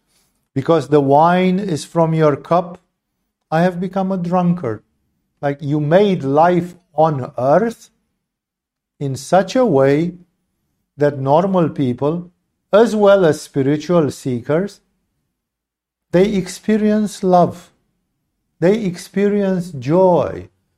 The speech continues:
They experience, you know, and we are, like, drunk. And then somebody is saying, "You don't have to ri-, the right to be drunk. It is, uh, you know, it, you are not a serious person. You have to be very strict, Spartan,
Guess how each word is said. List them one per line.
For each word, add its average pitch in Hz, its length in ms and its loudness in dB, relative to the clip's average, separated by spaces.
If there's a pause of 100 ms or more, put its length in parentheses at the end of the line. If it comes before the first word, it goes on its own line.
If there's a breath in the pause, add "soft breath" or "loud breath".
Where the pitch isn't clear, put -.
(200)
They 220 240 2
experience, 214 640 -4
you 185 60 -2
know, 226 300 -6 (200)
and 208 180 -2
we 277 140 4
are, 269 160 6
like, 262 400 0
drunk. 226 460 -2 (1000)
And 160 140 -4
then 185 120 2
somebody 185 480 0
is 170 100 -2
saying, 185 260 -2
"You 156 120 0
don't 170 260 0
have 175 260 0
to 165 100 -2
ri-, 160 220 2
the 147 160 2
right 156 440 0
to 147 80 -6
be 143 180 -2
drunk. 147 520 -2 (400 soft breath)
It 156 160 -4
is, 165 380 2
uh, 156 320 4
you 156 60 -2
know, 170 200 2
it, 151 140 -4
you 165 100 0
are 160 140 2
not 180 180 -2
a 170 80 0
serious 165 500 0
person. 156 540 -2 (240 soft breath)
You 156 80 2
have 165 140 2
to 170 100 -2
be 165 140 2
very 160 460 2
strict, - 840 -6
Spartan, 170 720 -2